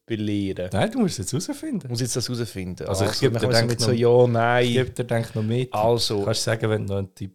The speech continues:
Speaker 2: willst.
Speaker 1: Also, brauchen wir das, also die moderne Version von dem jeden Tag?
Speaker 2: Ich würde sagen, Teil Leute schon.
Speaker 1: <laughs> Ja, da, da hilft
Speaker 2: Du
Speaker 1: mir
Speaker 2: und
Speaker 1: schon wieder
Speaker 2: ich
Speaker 1: nicht.
Speaker 2: nicht.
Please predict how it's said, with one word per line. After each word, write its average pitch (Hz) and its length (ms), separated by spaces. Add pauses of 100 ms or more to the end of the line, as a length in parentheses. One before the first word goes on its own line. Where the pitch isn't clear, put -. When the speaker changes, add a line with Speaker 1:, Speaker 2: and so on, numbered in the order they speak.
(140)
Speaker 2:
willst. - 460 (580)
Speaker 1:
Also, 101 540 (380)
brauchen 131 540
wir 123 80
das, 120 380
also 107 140
die 107 80
moderne 113 420
Version 107 460
von 104 120
dem 95 220
jeden 98 420
Tag? 80 400 (1800)
Speaker 2:
Ich - 60
würde 95 160
sagen, 87 380 (120)
Teil 190 340
Leute 104 460 (300)
schon. 87 380
Speaker 1:
<laughs> 160 80
Ja, 151 120 (260)
da, 123 140 (300)
da 113 100
hilft 107 160
Speaker 2:
Du 143 100
Speaker 1:
mir 180 120
Speaker 2:
und 123 120
Speaker 1:
schon 135 180
wieder - 180
Speaker 2:
ich 113 80
Speaker 1:
nicht. 120 480
Speaker 2:
nicht. 78 400